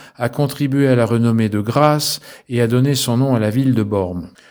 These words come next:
Le mimosa entre dans la composition de parfums renommés. Sa note délicate permet d'atténuer des fragrances plus boisées.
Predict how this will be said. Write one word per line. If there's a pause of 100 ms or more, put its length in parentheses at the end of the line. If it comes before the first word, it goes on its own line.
(320)
Le
mimosa
entre
dans
la
composition
de
parfums
renommés. (300)
Sa
note
délicate
permet
d'atténuer
des
fragrances
plus
boisées.